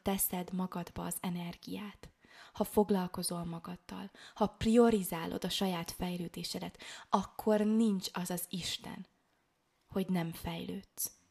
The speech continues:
hogy nem gyógyulsz. Lehet, hogy még nem látod. Lehet, hogy még a fizikai síkon, a fizikai világodban nincsen kimutatható, rámutatható jele.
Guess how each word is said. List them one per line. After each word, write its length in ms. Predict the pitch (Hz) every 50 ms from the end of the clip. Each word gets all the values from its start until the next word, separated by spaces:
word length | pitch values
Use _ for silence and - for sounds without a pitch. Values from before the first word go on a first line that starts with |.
| _ _ _
hogy 200 | - 196 190 180
nem 220 | 185 185 175 165
gyógyulsz. 800 | 165 160 - 170 165 175 - 180 185 190 196 202 - - - - _ _ _ _ _ _ _ _ _ _ _ _ _
Lehet, 680 | 202 202 196 214 233 - - - - - _ _ - - _ _ _ _ _ _
hogy 180 | - - 190 170
még 180 | 180 175 170
nem 200 | 170 175 175 175
látod. 480 | 165 156 175 180 - - - - - - _ _ - - - - - - _
Lehet, 580 | - 214 208 208 202 - 185 170 - - - -
hogy 160 | - 202 185
még 160 | 180 185 175 175
a 60 | 175
fizikai 420 | - - 202 202 202 - 165 160
síkon, 360 | 170 - - 180 180 - 175
a 60 | 175 170
fizikai 400 | - 208 190 214 - 185 170 170
világodban 580 | 180 190 185 185 180 - 165 - - 180 170
nincsen 560 | 175 170 180 196 196 190 - - - 170 170 - - - - -
kimutatható, 840 | - - 240 247 220 202 - - 170 - - - 175 - - 180
rámutatható 1040 | 180 185 190 196 220 240 240 226 208 - 175 170 - - - 175 165 - 180 170 175
jele. 380 | 170 185 180 180 165 156 165 -